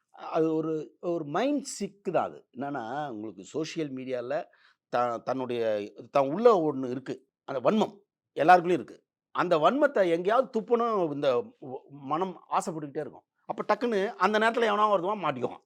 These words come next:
அவனை வந்து திட்டி தீர்த்துறது. "அப்பா" அப்படின்னு ரிலாக்ஸா இருக்கும் கொஞ்சம். அதெல்லாம் வந்து நம்ம கொஞ்சம் அவரு சரி பண்ணுவார்னு நம்புறேன். ஏன்னா,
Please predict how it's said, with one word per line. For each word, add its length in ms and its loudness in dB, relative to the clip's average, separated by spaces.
அவனை 280 -6
வந்து 220 -10
திட்டி 240 -16
தீர்த்துறது. 380 -20
"அப்பா" 500 -2
அப்படின்னு 260 -8
ரிலாக்ஸா 340 -4
இருக்கும் 280 -10
கொஞ்சம். 280 -18
அதெல்லாம் 500 8
வந்து 200 4
நம்ம 200 0
கொஞ்சம் 460 -6
அவரு 440 4
சரி 220 0
பண்ணுவார்னு 500 -4
நம்புறேன். 200 -4
ஏன்னா, 280 0